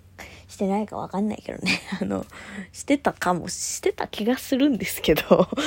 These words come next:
<laughs> あの、最近ね、あのー、この話はしたな。あの、友達、まあ、友達というか、あの、願掛け神社放送局っていう、願掛け神社放送局、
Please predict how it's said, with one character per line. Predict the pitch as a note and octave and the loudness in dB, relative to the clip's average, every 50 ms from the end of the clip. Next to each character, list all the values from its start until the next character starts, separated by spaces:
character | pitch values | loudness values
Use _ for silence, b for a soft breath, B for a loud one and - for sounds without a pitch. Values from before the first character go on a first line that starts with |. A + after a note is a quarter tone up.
| - - | -2 -4
<laughs> | - - - A#3+ - - | -6 -8 -10 -8 -2 2
あ | G#3 | 2
の、 | G3+ F#3+ | 2 2
最 | F#3+ - C#4+ D4+ D#4 | 4 4 6 6 6
近 | C#4+ - D4+ D4 D4 D4 C#4+ | 4 2 2 4 4 4 6
ね、 | C#4+ C4+ A3+ F#3+ - - - - - - | 6 6 4 4 2 -2 -8 -16 -10 -4
あ | F3+ F3+ | -2 -2
の | F3 E3+ E3+ E3 E3 E3 D#3+ D#3+ D#3+ E3 E3+ F3+ F#3+ G#3 G#3 G#3 - _ _ _ _ - - | 0 0 0 0 -2 -2 -2 -4 -4 -6 -8 -8 -10 -12 -12 -14 -16 _ _ _ _ -6 -4
ー、 | G3 F#3+ | -4 -4
こ | - - E4 G#4+ | 2 2 4 6
の | B4+ | 6
話 | B4 C5+ B4 A#4+ - A#4 | 6 6 6 6 6 6
は | G4+ | 4
し | - - | 6 4
た | E3+ D#3 | 4 4
な。 | D#3+ E3 F3 b b b b b b b b b - | 6 4 2 b b b b b b b b b -2
あ | - F3+ F3+ | 0 0 2
の、 | F3 F3 F3 E3+ F#3 G3 - | 2 2 2 0 0 0 4
友 | - A3+ B3+ C#4+ D#4+ | 6 6 8 8 8
達、 | D#4+ E4+ E4+ E4+ - - F4 D#4+ E4 F4+ F#4 - - - - - | 8 6 6 4 0 0 2 2 2 2 0 -4 -12 -20 -8 -4
ま | C4 G#3 | -4 0
あ、 | |
友 | - B3 B3+ C#4+ D#4 | 2 4 4 6 6
達 | E4+ E4+ E4+ - - | 6 4 2 2 2
と | F4 E4+ | 4 6
い | D#4+ D#4 | 8 8
う | C4 G3+ | 6 4
か、 | - - E3+ E3 D#3 D3+ - B B B B B | 6 6 6 8 8 6 2 B B B B B
あ | - G3 | 0 2
の、 | F3+ E3 D#3+ | 4 4 6
願 | - G#3 C#4 D4 D4+ | 8 8 8 8 6
掛 | E4 D#4+ | 4 6
け | - D#4+ D4 | 6 6 6
神 | D#4+ D#4+ D#4+ | 6 4 6
社 | D#4 D#4+ D4+ | 6 6 6
放 | D#4+ D4+ D#4 | 6 6 4
送 | D4 - D#4 B3 | 6 6 4 4
局 | - - E3 - - - | 4 0 -2 -2 -4 -6
っ | |
て | - - - - - | -6 -6 -8 -6 -6
い | - - | -6 -6
う、 | - - - - - - - - - - - - - - - | -6 -10 -14 -20 -20 -20 -20 -20 -20 -20 -20 -20 -14 -14 4
願 | - - A#3 D#4 F4+ | 8 8 8 8 8
掛 | - G#4+ | 6 6
け | - - G4+ | 8 10 8
神 | F#4 F#4 G4 F#4+ | 10 8 6 6
社 | F#4 G4 | 6 6
放 | F#4 F4+ F4+ F4+ | 6 6 4 4
送 | F4 - G4 F#4 E4 | 4 4 4 4 4
局、 | - - F#3+ - - D#3 D3+ | 2 0 0 0 0 0 -2